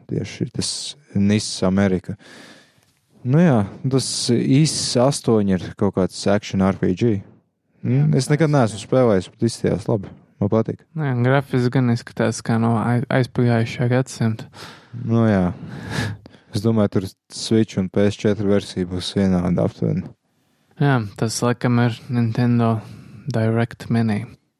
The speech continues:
Speaker 1: Tālāk, kas vēl labs, runāja par hakošanas jaunumiem.
Speaker 2: Goblin. <laughs>
Speaker 1: Tas, ko es uzrakstīju, dažādas hakeru komandas ņem priekšā Switch. The Fail Overflow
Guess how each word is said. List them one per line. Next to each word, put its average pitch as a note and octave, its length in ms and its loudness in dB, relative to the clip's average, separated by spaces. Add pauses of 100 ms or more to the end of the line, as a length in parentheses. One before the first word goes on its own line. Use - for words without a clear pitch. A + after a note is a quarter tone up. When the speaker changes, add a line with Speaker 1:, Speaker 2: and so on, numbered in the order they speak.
(120)
Speaker 1:
Tālāk, A2+ 500 2
kas G#2+ 240 -2
vēl A#2 180 4
labs, A2+ 300 0 (340)
runāja A2+ 320 2
par G2+ 200 -2
hakošanas G#2+ 640 0
jaunumiem. F#2 540 2 (200)
Speaker 2:
Goblin. A2 600 -2 (280)
<laughs> - 680 -8
Speaker 1:
Tas, A2+ 180 2
ko A#2 160 0
es G#2+ 160 0
uzrakstīju, G#2 800 2 (840)
dažādas A#2 540 2
hakeru B2+ 400 0
komandas A2 560 2
ņem G#2+ 160 2
priekšā G#2+ 400 -2
Switch. - 540 -2 (340)
The - 80 -4
Fail A#2+ 380 4
Overflow A2 640 4